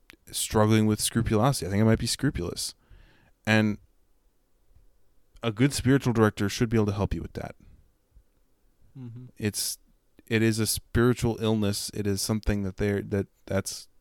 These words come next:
Speaker 1: what they do, you know?
Speaker 2: Yep.
Speaker 1: So, yeah.
Speaker 2: It's just a, a sickness. It's not, you're not, there's not a demon
Speaker 1: You're not
Speaker 2: in you.
Speaker 1: Yeah, you're not broken. You're not,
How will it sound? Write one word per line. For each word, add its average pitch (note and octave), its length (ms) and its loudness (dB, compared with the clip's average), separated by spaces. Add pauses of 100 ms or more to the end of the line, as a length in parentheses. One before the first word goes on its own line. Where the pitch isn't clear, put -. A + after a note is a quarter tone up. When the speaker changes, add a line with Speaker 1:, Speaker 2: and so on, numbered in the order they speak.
(240)
Speaker 1:
what G2+ 200 -4
they G2 80 -2
do, F#2 320 -4 (160)
you G2+ 120 -4
know? G2 220 -4 (320)
Speaker 2:
Yep. C3 160 -14 (1120)
Speaker 1:
So, F#2 460 0 (880)
yeah. A2 260 0 (840)
Speaker 2:
It's - 220 -18
just - 380 -16
a, B2+ 160 -12 (1120)
a C3+ 60 -14
sickness. - 480 -12
It's - 180 -14
not, A#2+ 300 -6 (880)
you're A#2+ 120 -6
not, B2+ 220 -6 (1900)
there's B2 160 -6
not C#3 120 -2
a B2 60 -2
demon A#2 220 -6
Speaker 1:
You're A2+ 80 4
not A#2+ 140 2
Speaker 2:
in G#2 80 -10
you. G#2 260 -12 (600)
Speaker 1:
Yeah, A2 360 6
you're G2 180 -2
not A2+ 220 2
broken. G#2 460 4
You're F#2 100 -2
not, G2 240 2